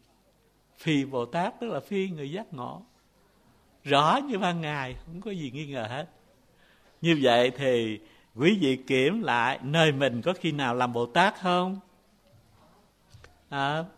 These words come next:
mình chưa hoàn toàn được phần giác mà mình được thời giác. <laughs> Giác thì có, có cái giờ phút nào đó nó giác, rồi giờ phút nào đó nó mê, phải không? Cho nên thời giác chứ chưa phải phần giác.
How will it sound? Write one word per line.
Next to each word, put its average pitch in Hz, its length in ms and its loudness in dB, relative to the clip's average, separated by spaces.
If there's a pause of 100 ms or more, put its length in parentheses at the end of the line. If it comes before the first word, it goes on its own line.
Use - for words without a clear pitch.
(420)
mình 139 480 -2 (100)
chưa 170 300 2
hoàn 143 300 2
toàn 135 340 0
được 131 300 -4
phần 123 360 -2
giác 175 320 2 (460)
mà 127 180 -2
mình 123 300 -6
được 127 300 0
thời 123 400 0
giác. 165 300 -2 (720)
<laughs> - 1300 -10
Giác 185 340 2 (160)
thì - 80 -2
có, 190 320 -2
có 190 120 -6 (260)
cái 196 120 2
giờ 143 300 8
phút 247 280 -2
nào 139 220 4
đó 175 200 2
nó 214 80 -4
giác, 202 600 0
rồi 135 100 -2
giờ 131 240 4
phút 208 240 -6
nào 127 180 2
đó 135 120 -2
nó 185 160 -2
mê, 170 380 0
phải 143 180 -4
không? 165 260 0 (340)
Cho 156 100 -8
nên 151 220 -4
thời 123 320 2
giác 170 340 -4
chứ 156 80 -8
chưa 151 220 -4
phải 139 160 -10
phần 113 380 -4
giác. 156 240 -2